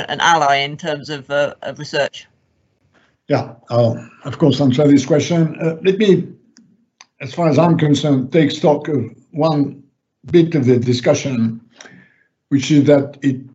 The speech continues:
Speaker 2: has already helped me realizing that there is no plan B. Now, whether this is good news or not, I leave that to you,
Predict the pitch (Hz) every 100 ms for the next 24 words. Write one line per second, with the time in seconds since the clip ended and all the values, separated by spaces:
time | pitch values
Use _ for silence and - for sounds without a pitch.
0 | - - 151 143 113 147 147 165 156 127
1 | 156 139 143 139 127 123 123 135 135 120
2 | 127 123 117 117 117 117 - 123 127 127
3 | 117 139 127 131 127 123 123 - - _
4 | _ _ _ _ - - - - 127 120
5 | 113 - 143 151 160 143 143 139 - 139
6 | 120 113 147 143 135 127 110 - 110 113
7 | 120 - - - _ _ _ _ _ _
8 | _ 120 131 147 135 131 110 - - 123
9 | 139 113 160 -